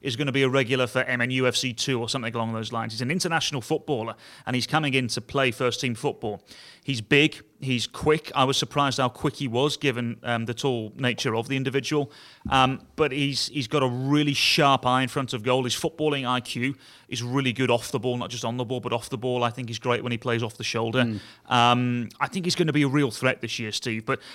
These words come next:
Speaker 1: a-, as I said earlier on, the thing that, that's quite intriguing moving into this season is that not only have we got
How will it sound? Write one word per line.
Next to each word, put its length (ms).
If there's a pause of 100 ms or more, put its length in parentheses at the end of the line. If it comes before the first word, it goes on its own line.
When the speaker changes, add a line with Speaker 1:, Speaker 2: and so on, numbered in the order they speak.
Speaker 1:
a-, 180
as 100
I 40
said 200
earlier 320
on, 260
the 100
thing 200
that, 80
that's 240
quite 180
intriguing 400
moving 220
into 180
this 160
season 440 (280)
is 200
that 120
not 140
only 240
have 180
we 140
got 300